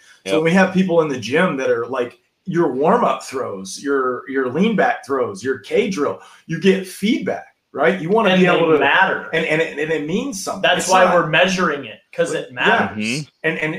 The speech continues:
Speaker 1: and if you're looking at, if you're looking at this idea as, like, the radar gun is bad and it's gonna teach you a bad thing, like, the radar gun will also, like, you'll learn from it. Like, it, it might be good for you to actually do, like,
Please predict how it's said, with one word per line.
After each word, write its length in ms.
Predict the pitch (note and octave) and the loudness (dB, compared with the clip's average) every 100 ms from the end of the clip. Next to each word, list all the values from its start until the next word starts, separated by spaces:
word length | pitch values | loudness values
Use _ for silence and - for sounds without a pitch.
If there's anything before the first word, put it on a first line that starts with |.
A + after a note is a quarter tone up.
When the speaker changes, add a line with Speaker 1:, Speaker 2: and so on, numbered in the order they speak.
| - | -4
Speaker 1:
and 120 | E3 | -2
if 120 | D#3 | -2
you're 140 | F3+ A3+ | -2 0
looking 300 | A3 G3+ F#3 | 0 0 -2
at, 140 | D#3+ - | -4 -6
if 100 | D3 | -6
you're 160 | G3+ C4+ | -4 -4
looking 320 | C4+ A3 F#3 | -4 -4 -2
at 160 | E3 | -4
this 180 | D#3 D3+ | -4 -4
idea 480 | D3 C#3 C#3 D3 C#3+ | -2 -2 0 0 0
as, 300 | B2 B2+ A2+ | -4 -4 -6
like, 320 | B2+ B2 - - | -6 -6 -8 -10
the 100 | C3+ | -6
radar 340 | C3+ D3+ D3+ | -2 2 2
gun 200 | D3 C#3+ | 2 -2
is 140 | B2+ F#2+ | -4 -4
bad 360 | A#2 A#2+ C3 | 0 2 0
and 180 | C#3 C3+ | -4 -6
it's 120 | B2 | -12
gonna 240 | - B2+ G#2+ | -14 -14 -12
teach 320 | - D3 - | -10 -10 -4
you 100 | B2+ | -4
a 60 | G2 | -2
bad 340 | A#2 A#2 A2 | -4 -6 -8
thing, 300 | A#2 C3 E3 | -10 -10 -6
like, 280 | D3 B2+ B2+ _ _ _ _ _ _ _ _ | -4 -4 -6 _ _ _ _ _ _ _ _
the 140 | - D3+ | 0 4
radar 260 | G#3 B3 | 6 4
gun 200 | G#3 G3+ | 4 4
will 80 | E3+ | 4
also, 640 | - F3 F#3+ F3 D#3 C3+ - | 4 2 2 4 4 4 -2
like, 340 | C3+ C#3 - _ _ _ _ - - | -4 -4 -4 _ _ _ _ -20 0
you'll 300 | F3+ F3 C3+ | 4 4 2
learn 340 | A3 C#4 A3+ | 2 2 0
from 320 | - C#3+ A2+ | -4 -8 -8
it. 80 | - | -8
Like, 200 | C#3 D#3 | -6 -2
it, 180 | G3+ G3+ | -2 -2
it 80 | G3+ | 0
might 200 | A3 G3 | 0 -2
be 100 | F3 | -6
good 340 | - F#3+ F#3+ | 2 4 2
for 140 | F3 D#3+ | -4 -6
you 160 | D#3 | -4
to 100 | D#3 C3 | -2 -2
actually 380 | C3 - C#3+ C3 | -4 -8 -10 -10
do, 320 | A2 D#3+ C#3 | -8 -8 -6
like, 280 | C3 A#2 | -6 -6